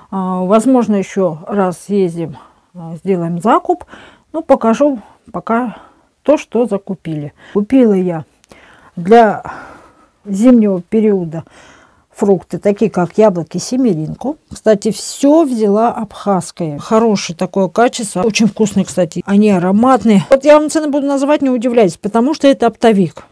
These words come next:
В магазине я вам буду примерно говорить, сколько я в последнее время покупала. Семеринку я сейчас беру в магазине сто тридцать пять рублей. Купила на базе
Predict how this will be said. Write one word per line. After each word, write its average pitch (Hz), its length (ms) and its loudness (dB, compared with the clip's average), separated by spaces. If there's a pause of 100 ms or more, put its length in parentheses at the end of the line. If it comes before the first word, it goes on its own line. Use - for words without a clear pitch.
В 233 40 4
магазине 277 580 6
я 247 140 4
вам 285 120 0
буду 247 220 -2
примерно 262 400 0
говорить, 240 420 0 (100)
сколько 262 360 2
я 226 80 4
в - 40 -12
последнее 214 400 0
время 208 280 2
покупала. 175 480 -8
Семеринку 294 520 4
я 247 140 2
сейчас 214 400 -2
беру 202 220 0
в - 20 2
магазине 262 600 2 (360)
сто - 360 0
тридцать 254 440 -2
пять 214 220 0
рублей. 156 340 -4 (360)
Купила 269 440 6
на 208 200 4
базе 349 460 4